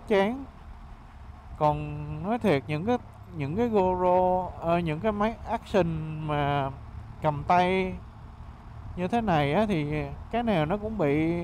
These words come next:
hạn chế cái chuyện quay đêm, bởi vì nó sẽ bị noi, chứ không phải là quay không được. Quay đủ sáng á, thì nó sẽ bị noi.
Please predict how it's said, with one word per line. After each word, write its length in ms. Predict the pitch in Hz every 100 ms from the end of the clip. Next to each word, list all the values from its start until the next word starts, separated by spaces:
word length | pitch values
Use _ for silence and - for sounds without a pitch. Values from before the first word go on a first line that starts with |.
| 175
hạn 340 | 180 165 139 165
chế 380 | 202 220 285 294
cái 100 | 285
chuyện 340 | 151 143 160
quay 100 | 185
đêm, 360 | 185 190 190 185
bởi 140 | 190
vì 440 | 190 160 151 156
nó 160 | 165 220
sẽ 160 | - 214
bị 160 | 160
noi, 440 | 165 180 190 196 185
chứ 100 | - 214
không 120 | 208
phải 160 | 208
là 80 | 208
quay 280 | 160 175 190
không 160 | 196 190
được. 200 | 127 - - - - - - - - - - -
Quay 220 | 180 185
đủ 220 | 170 123 214
sáng 360 | - 202 247
á, 80 | 285
thì 100 | 220
nó 160 | 156 202
sẽ 160 | - 196
bị 160 | 151
noi. 420 | 156 175 175 180